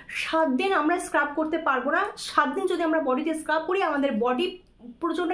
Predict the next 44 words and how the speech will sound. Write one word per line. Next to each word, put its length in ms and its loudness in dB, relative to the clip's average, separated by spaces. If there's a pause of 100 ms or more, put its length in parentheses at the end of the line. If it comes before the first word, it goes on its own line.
কেটে 220 -2
মেজে 240 2
যাবে। 240 2 (360)
তো 80 -2
আমরা 420 2
body 260 4
scrub 320 0
বা 100 0
face 320 -2
scrub 280 -2 (120)
কোনো 200 0
কিছুই 260 0
seven 320 0
days 120 2
ইউজ 180 2
করতে 220 -2
পারবো 180 2
না, 100 0
টু 200 -4
বা 100 2
three 260 -2
days 200 -2
use 160 0
করবো। 240 0 (240)
এই, 640 0
আহ, 360 4
ব-, 800 0
স্ক্রাবটা 640 0 (120)
basically 540 2
যে, 80 -6
মানে 200 4
যে 300 2
জিনিসটাকে 460 0
আমি 260 2
highlight 360 2
করবো 200 0
এটার, 360 0
আহ, 420 0 (340)
পরিপ্রেক্ষিতে, 540 0
সেটা 200 0
হচ্ছে 200 0
যে 360 -4 (1200)
tanning 380 2
problem। 400 2